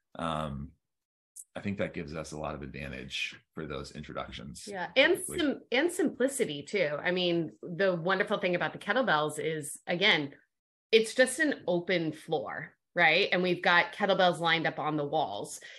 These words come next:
Speaker 2: And so especially, and I've seen this a lot with the women that have come into our facility. If you're a woman looking to maybe get into strength training, it,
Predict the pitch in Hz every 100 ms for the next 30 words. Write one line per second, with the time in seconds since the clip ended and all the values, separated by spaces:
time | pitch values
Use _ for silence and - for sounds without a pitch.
0 | - - 185 175 170 - - 196 175 170
1 | 156 _ _ _ _ _ _ - 202 -
2 | - 277 277 339 311 269 202 - 233 226
3 | 220 220 220 285 294 294 269 175 175 190
4 | 185 - _ - 170 185 156 160 170 202
5 | 226 226 240 233 240 240 240 226 233 226
6 | 247 226 240 220 240 233 240 285 302 277
7 | - 190 185 190 214 254 285 302 302 -
8 | _ 185 165 185 196 202 208 208 202 -
9 | _ 175 185 196 226 226 226 233 185 156
10 | 170 175 208 202 190 180 - 180 151 -
11 | 156 165 - 233 226 277 320 392 440 -
12 | - - _ _ _ 165 180 175